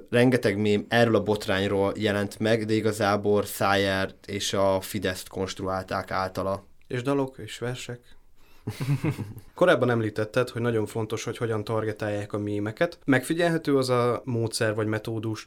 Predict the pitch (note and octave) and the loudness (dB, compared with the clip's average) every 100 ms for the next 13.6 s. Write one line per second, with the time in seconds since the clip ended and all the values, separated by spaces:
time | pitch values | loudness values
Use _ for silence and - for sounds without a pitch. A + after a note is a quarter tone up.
0 | - - G#2+ G#2+ G#2 G#2 - C3+ C3 - | -12 -4 -2 0 0 -2 2 2 2 -4
1 | - A2 C#3 C3 A2+ G2 - - A#2+ A2+ | -8 -2 2 4 4 -2 -10 -4 -2 -2
2 | A2 - A2 - G#2+ A2 G#2+ G#2 G2 A2+ | -4 -2 -2 0 -2 -2 -2 -2 -2 -4
3 | - A2 G2 F#2+ - A#2+ - A2 G#2+ G#2+ | -4 -4 -4 -6 -4 -2 0 0 2 0
4 | G#2 A2 G#2+ G#2 G#2+ A2+ - G#2+ - A#2 | 0 0 0 0 -4 -4 -6 -10 -4 -2
5 | A#2 B2 C3+ C#3 E3 - - A2+ B2+ B2+ | 0 0 0 0 -4 -6 0 4 4 4
6 | A#2+ - A2+ G#2+ A2+ A2 A2 G#2 A2+ A2 | 0 0 0 0 0 -2 -4 -4 -4 -2
7 | A2 G#2+ G#2 - B2 - A#2 G#2 G#2 G2 | -2 -4 -4 -6 -6 -2 -2 -2 -4 -8
8 | - F#2 - F2+ F2+ - - _ - - | -6 -6 -4 -4 -6 -8 -18 _ -20 -8
9 | C3+ C3+ E3 F3+ G2+ F#2+ G#2 G2 - G2+ | -4 -4 -4 -4 -4 0 0 -2 -4 -4
10 | G2 G2+ G2+ G2+ G#2+ G#2+ G#2+ G#2 G#2 G2+ | -2 -4 -4 -4 -4 -4 0 0 2 2
11 | G2+ G2 G#2 G2+ F#2+ - G2+ G2 - G2 | 0 0 -2 -4 -6 -6 -6 -6 -4 -6
12 | - G2+ G2 G2 F#2+ - G2 G2 G2+ G2 | -6 -8 -4 -4 -4 -4 -2 0 -2 -2
13 | G2+ A2 - D#3 E3 E3 | 0 0 2 4 4 2